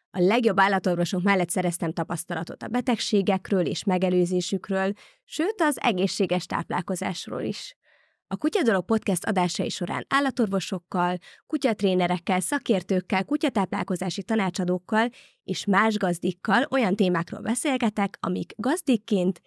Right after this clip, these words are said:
titeket is érintenek. A Kutya Dolog Podcast nem jöhetett volna létre a Pet Chef nélkül. Kedvenced válogatós kutya? Te is azt érzed, hogy a szíved megszakad, amikor a kutyusodnak szánt eledelek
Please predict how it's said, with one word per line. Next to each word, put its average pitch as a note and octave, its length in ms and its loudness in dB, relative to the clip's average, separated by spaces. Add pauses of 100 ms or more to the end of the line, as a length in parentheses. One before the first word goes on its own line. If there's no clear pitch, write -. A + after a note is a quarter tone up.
(220)
titeket G3+ 440 2
is F3+ 200 -2
érintenek. F3+ 840 0 (520)
A G#3 100 -6
Kutya A#3 260 2
Dolog - 280 -4
Podcast C4 460 0 (100)
nem F#3+ 200 4
jöhetett F3 340 2
volna D#3+ 240 -4
létre E3+ 360 2
a D#3+ 40 -2
Pet E3 240 -8
Chef F3 220 -8
nélkül. E3+ 540 -6 (200)
Kedvenced D#4+ 640 0
válogatós F#3 680 2
kutya? F3+ 420 -8 (400)
Te D#4 120 0
is D#4+ 180 4
azt - 300 0
érzed, A3+ 340 2
hogy A#3 140 0
a A3 40 2
szíved C#4 420 0
megszakad, G3+ 480 -2
amikor G3+ 280 2
a F3+ 60 -2
kutyusodnak F#3 580 -2
szánt E3+ 340 -2
eledelek G#3 540 0